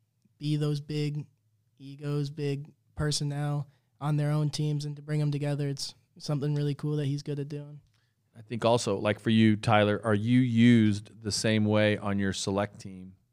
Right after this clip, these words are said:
Speaker 2: as you are on this team?
Speaker 1: I play a complete different position on my select team.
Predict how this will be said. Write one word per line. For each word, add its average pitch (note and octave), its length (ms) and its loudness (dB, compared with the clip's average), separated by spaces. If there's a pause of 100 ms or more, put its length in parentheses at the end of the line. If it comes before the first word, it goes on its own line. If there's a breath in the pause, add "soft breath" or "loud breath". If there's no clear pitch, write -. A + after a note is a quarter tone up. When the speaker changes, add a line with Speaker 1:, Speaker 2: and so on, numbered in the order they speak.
(120)
Speaker 2:
as F#2+ 140 -8
you G2 140 0
are F#2 100 2
on F2+ 120 0
this F#2 140 -2
team? D#2 220 -10 (160)
Speaker 1:
I C#3+ 80 -4
play D#3+ 280 4
a C3+ 40 -4 (480)
complete C#3 380 -4
different C#3 260 -8
position B2+ 460 -4
on G#2+ 100 -6
my G#2+ 120 -6
select A#2 400 -8
team. C#3 340 -2